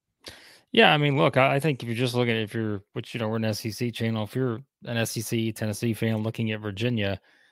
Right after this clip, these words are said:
I mean, th-, this, this defense was not bad last season. I think you have to kind of put that in the context of everything they allowed. I think there's only twenty-four points per game, which I know is, you know, more than three touchdowns, but still, if you look at it from that standpoint, Chris, here's the point I was gonna make about Virginia's defense.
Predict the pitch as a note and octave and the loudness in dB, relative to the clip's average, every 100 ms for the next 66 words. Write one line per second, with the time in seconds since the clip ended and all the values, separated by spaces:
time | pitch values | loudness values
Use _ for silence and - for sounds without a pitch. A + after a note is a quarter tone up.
0 | _ _ _ - G3+ F#3 D#3+ F3+ C#3+ F#3+ | _ _ _ 0 4 4 2 -4 -2 -2
1 | - D#3+ E3 E3+ C#3 F3+ - D3 B2 B2+ | -2 0 2 4 4 4 4 4 4 4
2 | A#2 B2+ B2+ A2 A2+ D3+ G#2 F#2 F#2 - | 4 4 2 0 4 4 2 -4 -6 -6
3 | F#2+ F#2 F#2+ G2 B2 - A2+ B2 - G#2+ | -8 -6 -6 -4 -2 0 0 0 0 0
4 | G2+ - A#2+ G#2+ B2 A#2+ A2 G#2+ G#2+ A#2 | 0 2 2 2 0 2 0 -2 -2 0
5 | A#2 A2+ G#2+ - G#2+ G#2 A2 G#2+ G#2+ G#2 | 0 0 -2 -2 -4 -4 -4 -2 -2 0
6 | A2+ A#2+ G#2+ G#2+ G#2 G#2 G#2+ - A2 G#2+ | 2 2 2 -2 -4 -4 -4 -2 -2 0
7 | A2 G#2 A2 G#2 - G#2 A2+ F3+ E3 A#2 | -2 -2 -2 -4 -2 -2 0 0 0 2
8 | A2 G#2+ F#2+ - - _ - A2 A#2+ A2+ | 2 2 0 -6 -12 _ -6 -4 -2 -2
9 | G#2+ G#2 A#2 A2 A2+ - A#2 C3+ A2+ - | -2 0 0 0 -2 0 0 0 -2 -4
10 | - F#3+ B2+ C3 _ _ _ _ - C#3 | 4 6 6 4 _ _ _ _ 0 2
11 | D3+ F#3+ F#3+ E3 A#2+ A#2+ D3+ D3+ B2+ A2 | 6 8 10 8 8 6 6 6 0 2
12 | A2 A2 A#2+ - F#3+ D#3+ B2 - B2+ A#2+ | 0 2 2 4 2 0 -4 0 2 2
13 | A2+ A2 G#2 G#2+ G#2+ G#2+ G#2+ G#2 G#2+ G2 | 2 0 0 0 0 -2 -2 -4 -4 -4
14 | G2+ C3+ - G#2 G#2+ | -4 -4 -2 -4 -4